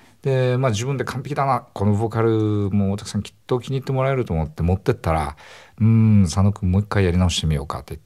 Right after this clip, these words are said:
言って、スタジオに放り込まれて、それで歌ったんですね。で、その時に大竹さんが、あ、僕はどういうふうに歌ったらいいかちょっと考えあぐねていた時に、トークバックで、えー、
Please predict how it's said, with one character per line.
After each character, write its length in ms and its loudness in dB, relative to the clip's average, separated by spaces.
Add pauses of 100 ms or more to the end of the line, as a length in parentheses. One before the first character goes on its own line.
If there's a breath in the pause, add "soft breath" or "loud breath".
言 100 -12
っ 60 -14
て、 60 -20 (180 loud breath)
ス 100 -10
タ 120 2
ジ 100 0
オ 40 0
に 60 2
放 220 0
り 80 2
込 100 -4
ま 140 0
れ 100 -8
て、 240 -14 (360 loud breath)
そ 120 -14
れ 120 2
で 560 6
歌 200 2
っ 60 -4
た 100 -2
ん 60 2
で 60 -4
す 120 -10
ね。 200 -6 (320 loud breath)
で、 80 0
そ 120 2
の 60 2
時 220 -2
に 180 0
大 120 -6
竹 160 -8
さ 120 -2
ん 80 0
が、 240 -6 (380 soft breath)
あ、 120 -4
僕 160 4
は 60 6
ど 160 4
う 60 6
い 40 6
う 20 4
ふ 80 0
う 20 4
に 220 0
歌 240 -8
っ 80 -8
た 100 -4
ら 80 -2
い 60 -4
い 20 -6
か 100 -10
ち 100 -12
ょ 20 -
っ 40 -20
と 320 -8
考 140 0 (100)
え 40 6
あ 100 6
ぐ 80 6
ね 120 0
て 200 -10
い 80 -14
た 120 -18
時 220 -12
に、 160 -14
ト 160 -2
ー 40 -6
ク 60 -10
バ 80 0
ッ 40 -2
ク 80 -16
で、 220 -8 (480 loud breath)
え 40 0
ー、 760 -2